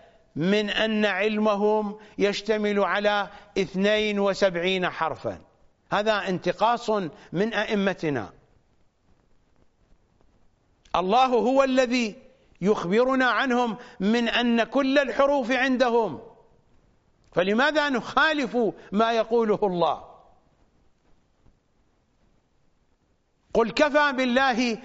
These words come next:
شهيدا بيني وبينكم ومن عنده علم الكتاب"، وهذا يكشف لنا من أن تفاسير مراجع الشيعة، ومن أن شروحهم لزيارة الجامعة الكبيرة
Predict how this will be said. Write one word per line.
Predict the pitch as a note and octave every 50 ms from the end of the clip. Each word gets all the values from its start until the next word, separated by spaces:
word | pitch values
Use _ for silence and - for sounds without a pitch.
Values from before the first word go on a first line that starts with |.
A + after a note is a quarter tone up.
| - - -
شهيدا | - - A3+ G#3+ A3+ C4+ D4 C#4 C4 A3+ B3+ B3 A#3+ A3+
بيني | G3+ A#3 B3 C4+ C4 B3+ B3 A#3+ A#3+
وبينكم | A#3 A#3 A3 G#3+ G#3+ A#3 A#3 A#3 A3+ A3+ G3+ - - A3 G#3+ G3+ F3+ - - - - -
ومن | F#3+ G3 G#3+ G#3+ G#3+ G3+
عنده | F#3 G#3+ A3 A3 G3+ G#3 G3 G#3 G#3+ F#3+
علم | F3 F#3+ G#3 G3+ G3 G3
الكتاب"، | G#3 F#3 - - G#3+ - C4 C#4 D4+ G3 - - - - -
وهذا | F#3+ F#3+ F#3 G#3 A3+ A3+ A3+ A3+ A3+
يكشف | A3+ B3 C4+ C#4+ - - - B3+ A3+ - -
لنا | F3+ D#3+ D3+ C3+ A#2 G#2 E2+ - - _ _ _ _ _ _ _ _ _ _ _ _ _ _ -
من | D3+ F3+ F#3+
أن | - G#3 A3 A3 G#3+ G#3+ G3+ G3+ F#3+ - - - - - _ -
تفاسير | G3 F3+ - G3+ G3 G3 F#3+ - - A#3 A#3+ A#3+ A3+ G#3+ F#3+ D#3+ C3+ A2+ G2+ - - - - -
مراجع | D3+ E3+ F#3+ G#3 A3+ G#3+ F#3+ G#3 G3 F#3+
الشيعة، | F3 - - F#3+ G#3 G3+ F3+ E3+ - - - - - _ _ _ _ _ _ _ _ _ _ _ _ _ _ _ _ _ _ _ _ _ _ _ _ _ _ -
ومن | C#3 E3 F3 F3
أن | - G#3 G#3 G3+ G3
شروحهم | F#3+ - G3 G3 A3 A3 F#3+ - G#3+ G3 F#3 G3+ G3 F#3 D3 A#2+ - - - - _ _ _ _ _
لزيارة | D3 E3 E3+ D#3 E3 F#3+ G#3 G#3+ A3 G#3+ G3+ G3 - F#3+ E3 F3+
الجامعة | F#3 D#3 D#3 F#3+ F3 F3+ G3 G3+ F#3+ G3 F#3+ -
الكبيرة | F3+ D3+ - E3+ E3 D#3 F#3+ G3 F#3+ F3 D3 A2 -